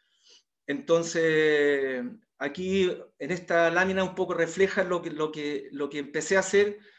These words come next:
desde el año ochenta, que llegué al club a los dieciséis años, eh, y teniendo, eh, e-, entrenadores que, que más que entrenadores fueron, fueron formadores, que, que incidieron, eh, no solamente en mí,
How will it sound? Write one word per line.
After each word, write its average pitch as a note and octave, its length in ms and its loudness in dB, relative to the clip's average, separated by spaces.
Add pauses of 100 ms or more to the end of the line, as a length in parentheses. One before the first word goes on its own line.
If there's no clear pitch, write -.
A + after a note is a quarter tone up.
(140)
desde C#3+ 220 -2
el D#3 60 2
año F3 160 2
ochenta, G#3 420 2
que E3+ 100 -2
llegué E3+ 180 0
al E3+ 120 -2
club G#3 280 2
a E3+ 40 -2
los D#3+ 120 -4
dieciséis F3 500 -6
años, C3+ 380 -4 (760)
eh, B2+ 520 -2
y D3 120 -6
teniendo, D#3+ 1200 2
eh, C3 380 -14 (280)
e-, C#3 200 -10
entrenadores D#3 600 2
que, C#3+ 580 -4 (200)
que C#3+ 120 -2
más E3+ 140 -2
que F3 100 -4
entrenadores E3 440 0
fueron, D#3+ 480 -2
fueron D3+ 260 -8
formadores, C#3+ 680 -2
que, C3 400 -8
que A#2+ 300 -12 (320)
incidieron, D3 840 -2 (100)
eh, B2 280 -6
no C#3 120 -6
solamente D#3+ 440 -4
en B2+ 140 -2
mí, F3+ 360 -6